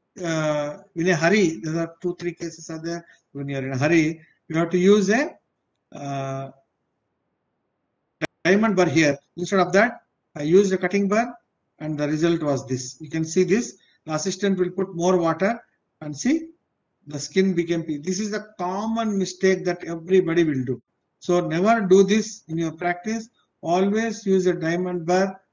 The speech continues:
and then cover these flaps with a, see, again I have to put the skin in the normal way. It will take more of your time. Never do like this in your practice. Always put these flaps in the anterior position.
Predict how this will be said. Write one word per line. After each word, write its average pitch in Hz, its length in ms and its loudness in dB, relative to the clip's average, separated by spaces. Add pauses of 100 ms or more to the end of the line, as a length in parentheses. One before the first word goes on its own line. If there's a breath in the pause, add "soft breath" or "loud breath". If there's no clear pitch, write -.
(220)
and 147 140 -6
then 165 240 -4
cover 180 360 2
these 185 180 0
flaps 170 460 -2
with 160 180 -4
a, 254 220 -2 (240)
see, 202 240 -2
again 202 380 0
I 180 60 -2
have 165 220 0
to 277 280 -6 (840)
put 185 160 4
the 196 100 4
skin 190 360 -2
in 170 140 -2
the 233 240 0 (360)
normal 175 480 2
way. 170 260 2
It 170 220 -10
will - 120 -18
take 170 220 -6
more 160 280 0
of 170 180 -4
your 143 180 -6
time. 139 200 -6 (340 soft breath)
Never 190 340 2
do 190 180 6
like 160 260 2
this 180 420 4 (140)
in 156 120 -6
your 156 160 -2
practice. 156 500 -6
Always 180 500 0 (380 soft breath)
put 190 160 0
these 190 240 -2
flaps 175 480 -2 (320)
in 156 80 -8
the 156 80 -4
anterior - 1000 -6
position. 185 480 -2